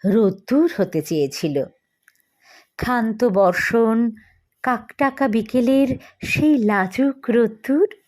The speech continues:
জাম আর জামরুলের পাতায় যেন কি অল্প একটু হাসির মতন লেগে থাকে।"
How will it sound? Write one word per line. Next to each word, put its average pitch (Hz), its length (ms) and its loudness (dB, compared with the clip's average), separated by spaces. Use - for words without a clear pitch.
জাম 320 600 2
আর 240 220 0
জামরুলের 277 640 2
পাতায় 262 600 0
যেন 330 300 0
কি 370 320 2
অল্প 277 460 -2
একটু 320 460 0
হাসির 311 600 -4
মতন 254 360 -4
লেগে 220 320 -2
থাকে।" 240 460 -8